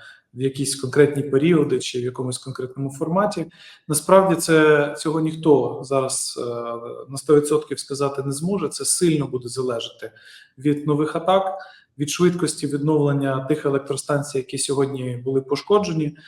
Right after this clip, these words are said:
а там все ще йде розбір завалів і оцінка масштабу цих пошкоджень. Ну і, звичайно, від погоди. Тому, е, і від декількох менш важливих факторів.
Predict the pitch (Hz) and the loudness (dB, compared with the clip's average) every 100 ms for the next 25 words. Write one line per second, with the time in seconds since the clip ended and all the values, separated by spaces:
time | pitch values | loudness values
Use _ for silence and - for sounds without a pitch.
0 | - _ 147 160 147 147 - 160 - 151 | -20 _ 2 6 6 4 2 2 2 2
1 | 143 147 139 135 139 131 139 139 135 131 | 6 6 6 2 0 0 0 2 2 0
2 | 135 135 - 143 127 117 110 - _ _ | -4 -6 -4 -6 -6 -8 -10 -12 _ _
3 | - 143 - 147 - 135 131 - - - | -2 -2 0 -2 0 -2 -4 -8 -14 -8
4 | 123 117 113 - - - - _ - 202 | -6 -6 -12 -16 -20 -20 -20 _ 0 2
5 | 170 165 165 175 160 143 143 - 135 139 | 4 2 4 4 4 2 -2 -2 -4 -4
6 | 113 - - _ - 147 160 175 175 175 | -6 -10 -16 _ -4 0 0 0 -2 -6
7 | 147 139 139 135 135 131 127 131 - - | -6 -4 -4 -2 -2 -2 -6 -10 -16 -6
8 | 208 208 151 143 151 147 139 131 - - | -4 -2 -4 4 4 4 -4 -8 -10 -4
9 | 139 139 - 123 120 110 113 - - - | -2 -2 -4 -8 -6 -6 -6 -12 -12 -16